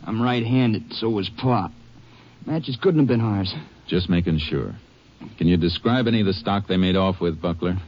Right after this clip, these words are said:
Speaker 1: Well, yeah. And most of them were white-faced. But there was one of the calves that had a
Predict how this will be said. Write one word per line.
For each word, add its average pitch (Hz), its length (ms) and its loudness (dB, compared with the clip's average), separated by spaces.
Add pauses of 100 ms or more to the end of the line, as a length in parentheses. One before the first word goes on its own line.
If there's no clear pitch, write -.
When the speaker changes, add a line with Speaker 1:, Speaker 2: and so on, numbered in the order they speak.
(340)
Speaker 1:
Well, 139 220 -8 (480)
yeah. 120 360 0 (760)
And 110 120 -2
most 160 240 4
of 127 80 2
them 98 260 2
were 95 80 0
white-faced. 131 640 0 (480)
But - 140 -12
there 143 140 2
was 139 200 4
one 147 220 4
of 131 80 4
the 110 80 2
calves 131 480 -2
that 120 100 -4
had 135 160 0
a 110 140 0